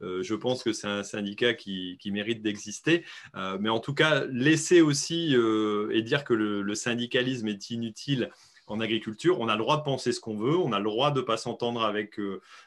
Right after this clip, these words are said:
euh, voilà, des personnes qui sont dans, dans certains syndicats, et, et ça, ça arrive, euh, partout et, et n'importe comment.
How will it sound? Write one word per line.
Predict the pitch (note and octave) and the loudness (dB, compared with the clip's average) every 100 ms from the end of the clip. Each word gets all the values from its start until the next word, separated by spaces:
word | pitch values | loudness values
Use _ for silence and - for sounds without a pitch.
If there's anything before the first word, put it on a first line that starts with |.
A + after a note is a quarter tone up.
| - | -14
euh, | F#2 F#2 F#2 F2+ | -8 -6 -6 -4
voilà, | G2 A#2 | 0 2
des | A2+ | 0
personnes | G#2+ G#2 - A#2+ A2+ | -2 -4 0 -2 -2
qui | G#2+ | -8
sont | - A2+ | -6 -4
dans, | G2+ F#2 F#2 F#2 | -2 -4 -6 -8
dans | F#2+ | -8
certains | F#2+ G#2 G#2+ | -8 -8 -8
syndicats, | G#2 G2+ G3 G3 A2+ B2+ A#2 | -8 -8 -10 -4 0 2 2
et, | G2 | 0
et | G#2 G2 | -2 -4
ça, | - | -4
ça | A2+ G#2+ | -2 -2
arrive, | F#2+ A2+ G2 | -2 -2 -2
euh, | G2 F#2+ | -6 -4
partout | A#2 - - C#3 C#3+ A2+ | -4 -6 -6 -2 0 0
et, | G2 G2 - - _ | 0 -4 -12 -20 _
et | G2+ | -4
n'importe | A2+ A2+ A#2 | -4 -4 -6
comment. | - A#2 D#3+ | -4 -2 -2